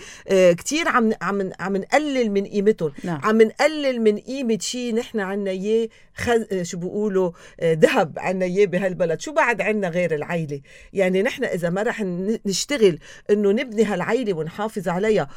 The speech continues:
Speaker 1: والعيلة هي بأساسها الثنائي والحب الثنائي وحب العيلة، معناتها رايحين على الخراب على الآخر.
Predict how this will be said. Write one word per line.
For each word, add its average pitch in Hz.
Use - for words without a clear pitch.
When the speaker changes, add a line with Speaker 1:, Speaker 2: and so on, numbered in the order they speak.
Speaker 1:
والعيلة 196
هي 220
بأساسها 214
الثنائي 190
والحب 165
الثنائي 196
وحب 185
العيلة، 190
معناتها 196
رايحين 170
على 151
الخراب 175
على 151
الآخر. -